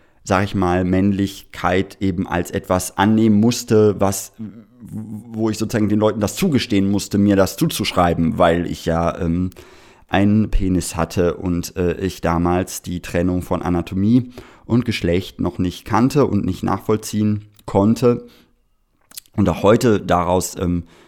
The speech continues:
äh, nur sagen kann, dass, äh, meine Existenz diese, das bestätigt, äh, aber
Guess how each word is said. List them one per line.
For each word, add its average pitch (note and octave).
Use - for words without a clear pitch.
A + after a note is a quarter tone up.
äh, F#2+
nur A2+
sagen G2
kann, F#2+
dass, F#2
äh, F#2
meine F#2
Existenz A2+
diese, F#2+
das F2+
bestätigt, A2
äh, F#2+
aber F#2